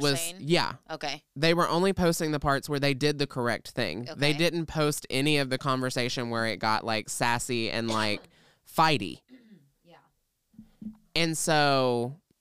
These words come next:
Speaker 2: everyone was commenting on it and, like, getting,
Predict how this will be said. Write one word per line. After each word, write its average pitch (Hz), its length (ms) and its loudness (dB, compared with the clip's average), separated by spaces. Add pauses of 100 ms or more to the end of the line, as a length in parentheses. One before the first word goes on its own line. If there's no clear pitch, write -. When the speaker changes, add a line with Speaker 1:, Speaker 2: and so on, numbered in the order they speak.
(1700)
Speaker 2:
everyone 180 480 4
was 147 160 0
commenting 160 600 2
on 123 200 2
it 120 280 -2 (680)
and, 139 180 2
like, 131 260 0
getting, 139 560 0